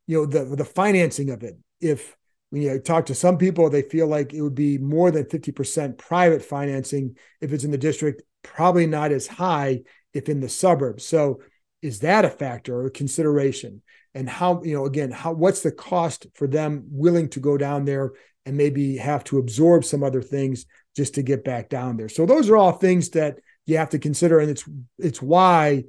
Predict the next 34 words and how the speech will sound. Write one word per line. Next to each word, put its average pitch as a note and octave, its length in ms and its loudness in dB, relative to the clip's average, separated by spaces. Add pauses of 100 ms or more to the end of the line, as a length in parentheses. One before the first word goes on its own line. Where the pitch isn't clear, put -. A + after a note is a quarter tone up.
(320)
you C3+ 120 -6
can't, F3+ 540 0
you D3+ 140 -4
can't F3+ 300 2
make E3 180 2
that C#3+ 160 0
jump E3+ 240 2
and C#3 100 -2
hear D#3+ 220 4
the, C#3 260 -4
hear D3 240 0
some D#3+ 180 -2
of D3 60 -2
these C#3 220 -4
things D#3+ 280 -2
and C#3 280 -4 (260)
the C3+ 80 -4
desire E3 560 4
to, C#3 560 -2
for D3 160 -4
them C#3+ 220 0
to C3+ 80 -2
go C#3 160 0
back C3 260 -2
down C#3+ 240 -2
there C#3 160 0
and C3+ 100 -2
just C3 200 -4
automatically C#3+ 400 -2
assume C#3+ 240 -2
that C3+ 100 -2
it's - 140 -10
gonna C3+ 160 -2
work. D#3 380 4